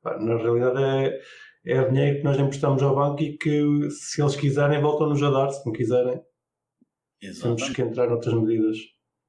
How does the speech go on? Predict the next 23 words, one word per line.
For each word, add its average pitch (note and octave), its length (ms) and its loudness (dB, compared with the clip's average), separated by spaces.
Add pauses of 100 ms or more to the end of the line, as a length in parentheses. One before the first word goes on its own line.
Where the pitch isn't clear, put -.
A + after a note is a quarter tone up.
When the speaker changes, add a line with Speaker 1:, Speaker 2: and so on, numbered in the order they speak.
(360)
Speaker 2:
Exatamente. G#2+ 580 -10 (880)
Speaker 1:
Voltando E3 360 0
à C#3+ 220 2
conversa C3+ 400 -2
do, A#2+ 600 0 (180)
do B2+ 100 0
Brasil, B2 720 0 (320)
existe D#3+ 300 0
muitas, D3+ 380 0 (360)
muitas C3 320 -2
pessoas, C#3 440 -2
muitos B2+ 320 -2
negócios B2 480 0
a B2 60 2
aceitar B2 360 0
lá A#2+ 200 2
Bitcoin, C#3 600 -2
ou C3+ 120 2
ainda B2+ 300 2 (220)
é B2 40 -6
apenas B2 600 -2
meramente B2+ 560 0
para, A#2 680 2